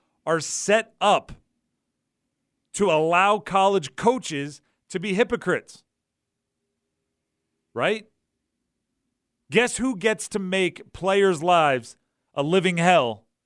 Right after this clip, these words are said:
if they want to entertain other schools? Coaches.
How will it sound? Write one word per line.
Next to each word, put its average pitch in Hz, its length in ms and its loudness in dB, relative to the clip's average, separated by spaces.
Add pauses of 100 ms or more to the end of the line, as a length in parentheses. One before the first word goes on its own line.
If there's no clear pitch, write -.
(420)
if 131 300 -8
they 190 260 2
want 185 240 -2
to 185 100 -6
entertain 165 800 -6 (380)
other 160 240 2
schools? 123 580 -6 (400)
Coaches. 214 540 -2